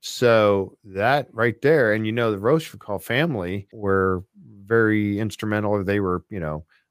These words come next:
um, you could say they were part of the Knights Templar as well. So there's a lot of, to say that they were there back in, at that time,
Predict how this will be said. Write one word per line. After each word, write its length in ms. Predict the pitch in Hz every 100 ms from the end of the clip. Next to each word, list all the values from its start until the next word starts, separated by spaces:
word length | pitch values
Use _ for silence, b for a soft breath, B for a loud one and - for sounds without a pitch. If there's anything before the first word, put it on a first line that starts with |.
| _
um, 400 | 85 82 80 78 _ _ _
you 100 | 104
could 120 | 95
say 180 | - 101
they 160 | 95 95
were 80 | 87
part 240 | - 95
of 60 | 85
the 60 |
Knights 280 | 87 85 -
Templar 380 | 104 90 85 78
as 100 | 78
well. 400 | 98 113 71 -
So 380 | - - 98 95 b b b _
there's 160 | 135
a 60 | 123
lot 280 | 113 127 120
of, 320 | 107 98 - _
to 120 | 139
say 240 | 117 147 139
that 140 | 120
they 140 | 131 123
were 160 | 104
there 220 | 98 120 101
back 320 | 113 110 -
in, 340 | 104 98 98 101
at 120 | 98
that 200 | 101 92
time, 580 | - 139 135 98 95